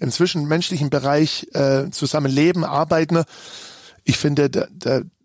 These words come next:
da werde ich mich nie verändern, da hab ich, da will ich mich auch nicht verändern, weil mir Authentizität und Verlässlichkeit eine große, äh, Rolle spielt. Aber wenn wir über den sportlichen Teil sprechen, dann wär's schlecht, wenn wir nicht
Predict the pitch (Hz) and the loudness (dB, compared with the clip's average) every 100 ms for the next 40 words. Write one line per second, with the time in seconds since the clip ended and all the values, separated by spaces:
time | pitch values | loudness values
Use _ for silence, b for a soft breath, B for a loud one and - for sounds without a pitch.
0 | _ _ _ _ 143 139 131 160 196 160 | _ _ _ _ -4 -2 0 2 2 2
1 | 151 151 151 151 135 127 123 135 131 131 | 2 2 0 -2 0 0 0 -2 -2 0
2 | 147 196 170 151 147 139 - 143 135 127 | 2 2 2 2 2 0 0 -2 0 0
3 | 131 131 - 127 139 - 135 165 196 - | 0 0 -2 -2 -2 -4 -2 2 2 0
4 | 139 135 127 B B B B - 139 180 | -2 -2 -4 B B B B 0 2 2
5 | - 170 - 147 139 123 143 147 135 127 | 2 0 0 -2 -2 0 0 2 2 0
6 | - 175 120 156 190 180 - 131 110 - | -4 -8 -6 0 4 4 2 0 -2 -4
7 | - - 139 135 127 139 139 143 131 135 | -8 -2 0 0 0 0 2 2 2 0
8 | 120 - 202 233 170 170 143 127 123 - | -2 0 0 2 0 -2 0 0 -2 -4
9 | 139 120 117 B B B B 135 127 131 | -4 -4 -6 B B B B 0 2 0
10 | - 135 139 175 - 143 143 139 135 139 | 0 0 0 0 -2 -2 0 2 2 0
11 | - | -2